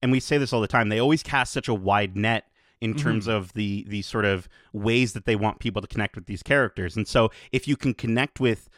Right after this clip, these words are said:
Speaker 1: the, the immigrant story of, of Ember's life, of,
Speaker 2: Yeah.
Speaker 1: of being, you know,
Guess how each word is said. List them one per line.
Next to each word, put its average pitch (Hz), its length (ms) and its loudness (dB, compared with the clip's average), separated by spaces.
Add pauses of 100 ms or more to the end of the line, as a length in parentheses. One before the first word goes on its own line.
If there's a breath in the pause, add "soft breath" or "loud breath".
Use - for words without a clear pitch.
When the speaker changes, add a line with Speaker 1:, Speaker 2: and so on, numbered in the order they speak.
(240 soft breath)
Speaker 1:
the, 107 460 0
the 104 440 -4
immigrant 123 500 2
story 127 460 2
of, 95 240 -2
of 101 320 0
Ember's 104 420 -2
life, 101 380 2
of, 92 260 -4
Speaker 2:
Yeah. 113 260 -6
Speaker 1:
of 101 220 -2
being, 104 480 0
you 107 80 -2
know, 95 160 -2